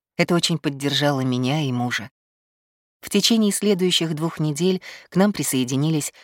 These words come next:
все наши четверо детей, их супруги и семеро внуков. Это Рождество было одним из самых запоминающихся в моей жизни.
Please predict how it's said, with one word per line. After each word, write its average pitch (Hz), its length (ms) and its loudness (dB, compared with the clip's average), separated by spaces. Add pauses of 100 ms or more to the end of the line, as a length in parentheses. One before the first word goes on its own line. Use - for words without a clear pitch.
все 202 220 2
наши 170 280 2
четверо 139 420 -2
детей, 131 480 -2 (220)
их 139 160 -2
супруги 143 600 -2 (220)
и 143 80 -2
семеро 147 400 0
внуков. 117 520 -8 (520)
Это 185 200 2
Рождество 180 540 0
было 190 200 0
одним 175 340 2
из 170 80 0
самых 202 400 0
запоминающихся 151 1080 -2 (280)
в 135 80 -12
моей 139 320 0
жизни. 123 500 -6